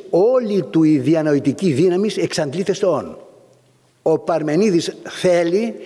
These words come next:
να τοποθετηθεί επάνω στο όν. Ο Παρμενίδης είναι αυτός που είπε ότι το όν είναι ανόλεθρον. Το λε-, το όν είναι αιώνιον. Το αιών-, το όν είναι ατρεμές. Είναι πλήρες. Και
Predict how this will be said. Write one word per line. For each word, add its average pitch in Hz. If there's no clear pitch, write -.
να 151
τοποθετηθεί 180
επάνω 180
στο 175
όν. 110
Ο 156
Παρμενίδης 156
είναι 156
αυτός -
που 135
είπε 127
ότι 127
το 143
όν 165
είναι 139
ανόλεθρον. 127
Το 131
λε-, 123
το 127
όν 147
είναι 143
αιώνιον. 98
Το 120
αιών-, 147
το 127
όν 156
είναι 147
ατρεμές. 127
Είναι 139
πλήρες. 135
Και 143